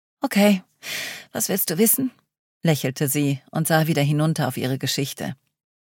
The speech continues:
"Wie ich schon sagte, ich ecke eben ständig an." Sie hob ihren Blick wieder. "Im Job, bei Freunden. Ich fühle mich einfach nirgends richtig zugehörig.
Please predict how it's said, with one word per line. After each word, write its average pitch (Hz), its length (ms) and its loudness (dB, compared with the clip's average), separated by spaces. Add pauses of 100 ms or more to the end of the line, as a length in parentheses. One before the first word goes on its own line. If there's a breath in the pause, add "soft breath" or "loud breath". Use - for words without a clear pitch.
(580)
"Wie 233 80 6
ich 247 120 2
schon 196 180 6
sagte, 202 460 4 (340 loud breath)
ich - 200 4
ecke 226 200 2
eben 233 200 2
ständig 226 460 2
an." 214 260 2 (600)
Sie 190 200 6
hob 190 200 4
ihren 156 260 0
Blick 147 280 -4
wieder. 127 320 -2 (1400 loud breath)
"Im 277 220 8
Job, 302 300 6 (200)
bei 170 160 0
Freunden. 190 760 4 (440 loud breath)
Ich - 160 -4
fühle 233 200 4
mich 214 180 6
einfach 208 340 6
nirgends 220 440 4
richtig 220 400 -2
zugehörig. 180 760 0